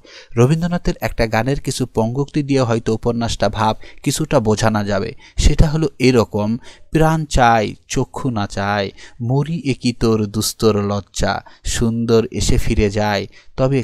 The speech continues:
কার লাগি মিথ্যায় সঞ্চা?" উপন্যাসের প্রধান চরিত্র রাখাল রাজের সাথে কোথায় যেন শ্রীকান্তের একটা মিল আছে। পার্থক্য একটাই, শ্রীকান্ত তার অস্থির চিত্ত নিয়ে ঘুরে বেরিয়েছে দেশের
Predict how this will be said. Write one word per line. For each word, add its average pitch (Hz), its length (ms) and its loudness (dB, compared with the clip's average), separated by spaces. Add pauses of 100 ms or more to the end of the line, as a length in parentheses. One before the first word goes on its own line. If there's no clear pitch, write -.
(120)
কার 156 300 -2
লাগি 123 360 -2
মিথ্যায় 117 500 0
সঞ্চা?" 123 580 0 (160)
উপন্যাসের 165 640 -2
প্রধান 135 440 0
চরিত্র 123 460 -2
রাখাল 143 360 -4
রাজের 151 240 -4
সাথে 117 420 0 (280)
কোথায় 170 340 0
যেন 147 260 0
শ্রীকান্তের 143 600 -6
একটা 107 260 -4
মিল 117 380 0
আছে। - 340 -4 (400)
পার্থক্য - 520 2
একটাই, - 440 -4 (340)
শ্রীকান্ত 160 480 0
তার 123 220 0
অস্থির 160 520 4
চিত্ত - 320 -6
নিয়ে 127 320 0
ঘুরে 123 300 2
বেরিয়েছে 117 540 0
দেশের 110 340 -2